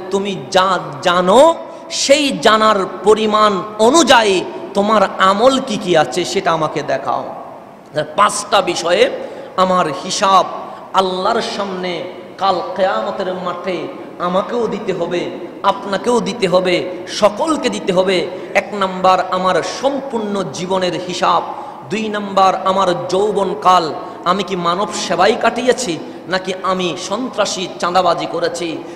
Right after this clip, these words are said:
তিন নাম্বার, আমার সম্পদ অর্জন, উপার্জন, এই যে income, এটা কিভাবে হয়েছে,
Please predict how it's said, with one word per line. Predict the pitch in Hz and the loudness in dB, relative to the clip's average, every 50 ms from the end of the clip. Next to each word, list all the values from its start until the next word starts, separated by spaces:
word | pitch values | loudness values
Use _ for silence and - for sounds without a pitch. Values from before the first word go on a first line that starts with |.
| - - - | -16 -8 -6
তিন | 214 214 196 190 190 | -4 -4 -2 -2 0
নাম্বার, | 185 185 185 180 175 185 185 180 160 - - - - | 0 -2 -2 2 4 4 4 4 4 0 -4 -2 -2
আমার | 185 185 196 190 180 160 143 - - - - - - - | -2 0 0 0 -2 -2 -4 -8 -10 -14 -14 -14 -6 -4
সম্পদ | 254 311 330 294 - - 233 220 - - - - | -4 -2 -2 -6 -2 2 2 2 2 0 -6 -4
অর্জন, | - 190 196 196 190 190 185 185 185 175 175 - | -2 -2 0 -2 -2 -2 -2 -4 -4 -4 -2 -2
উপার্জন, | 196 190 - 202 190 180 175 160 175 180 175 165 156 135 - - - - - - - - | -2 0 2 0 0 0 0 -2 0 0 0 0 -2 -6 -8 -10 -12 -14 -16 -16 0 0
এই | 208 240 247 214 190 - | 0 2 2 -2 -4 -6
যে | 214 202 208 | -8 -6 -4
income, | 214 202 202 190 - - 185 196 185 180 - - - | -4 -4 -6 -6 -2 0 2 2 2 2 -2 -2 -2
এটা | 190 185 202 190 190 - - | -2 0 0 -2 -4 -6 -6
কিভাবে | 214 269 294 330 294 262 208 | -6 2 4 6 6 6 6
হয়েছে, | 180 202 202 202 185 - - 180 160 | 6 4 4 4 4 2 0 -2 -4